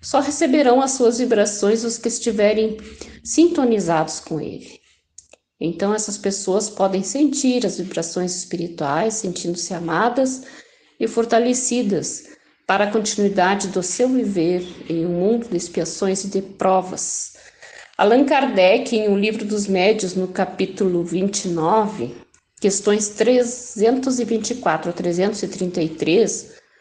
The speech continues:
onde se pode esmiuçar mais esse assunto, escreve que uma reunião é um ser coletivo cujas qualidades e propriedades são o resultado dos, de seus membros e formam como um feixe.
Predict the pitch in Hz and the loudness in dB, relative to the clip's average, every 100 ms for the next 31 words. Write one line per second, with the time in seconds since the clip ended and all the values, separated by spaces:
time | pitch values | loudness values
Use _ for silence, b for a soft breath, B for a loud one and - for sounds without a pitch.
0 | b b b - 262 - 294 247 240 262 | b b b 2 4 4 2 4 4 4
1 | 254 233 233 247 220 226 208 220 262 233 | 4 4 2 2 2 2 4 4 6 4
2 | 190 - 160 - 202 233 240 - 190 - | 2 -4 -6 -4 0 0 0 -4 -8 -4
3 | 262 - 277 254 254 262 - 151 - B | -4 -2 2 2 2 -2 0 0 -2 B
4 | B B B B - 220 233 220 190 165 | B B B B 0 4 4 4 2 2
5 | 160 156 170 208 214 - 214 208 - 240 | 2 2 2 2 0 2 2 2 -2 2
6 | 254 254 254 240 240 - 196 180 170 147 | 0 2 2 2 0 -2 -2 -2 -2 -8
7 | - 220 208 196 - - 170 175 175 156 | -2 -2 0 -4 -6 -2 0 0 0 0
8 | 165 240 262 247 - 196 - 262 262 302 | 2 2 0 -2 -2 -4 0 -2 0 0
9 | 220 185 180 196 202 202 - - - B | 2 0 2 0 -2 -6 -6 -8 -10 B
10 | - - 196 185 180 190 170 - 185 220 | -12 -4 -2 0 -2 -2 -6 -2 0 2
11 | 247 240 233 220 196 196 196 208 208 202 | 2 0 0 0 0 -2 -2 -2 -2 0
12 | 180 175 160 - - - - 208 226 240 | 2 0 -2 -6 -10 -6 -6 -2 2 4
13 | 254 247 262 254 262 254 226 202 180 - | 6 4 2 4 4 4 4 4 4 -2
14 | - - | -4 -10